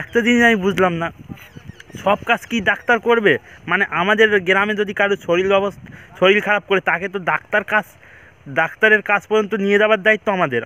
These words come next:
আমাদের গ্রামাঞ্চলে এখনও ফোন করলে ambulance আসবে না, তো তাকে তো ডাক্তারের কাছে পর্যন্ত নিয়ে যাবার দায়িত্ব আমাদের। তা আমি তোমাদের মানে যারা আইপিএলের অপশানে ছিল, তাদের একটাই কথা বলতে চাই, actually আমি বাংলায় বলছি, যে তোমরা তো মানুষটা পড়ে গেছে,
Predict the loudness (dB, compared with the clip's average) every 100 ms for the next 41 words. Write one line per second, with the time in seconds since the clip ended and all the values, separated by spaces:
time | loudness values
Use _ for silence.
0 | -2 0 0 2 0 0 -2 0 0 0
1 | -8 -12 -20 -6 0 2 4 4 4 2
2 | -2 -2 0 0 0 0 -4 -4 _ -20
3 | -4 -4 -2 -4 -2 -2 -2 -2 0 0
4 | 0 -2 -2 -2 -2 -2 -2 0 0 0
5 | 0 2 0 0 -2 0 -2 -2 0 -2
6 | -6 -20 -12 -4 -4 -2 -2 -2 0 0
7 | 2 0 0 -2 0 0 0 0 2 0
8 | 0 0 2 2 -2 0 0 0 0 0
9 | 2 0 -2 -8 -20 -12 -4 -2 2 2
10 | 2 0 2 2 2 0 2 2 2 -2
11 | 0 2 2 0 -2 0 0 0 -4 -8
12 | -10 -12 -20 -8 2 2 2 _ _ _
13 | -10 -4 0 0 0 -2 -2 0 -2 -2
14 | 2 4 4 2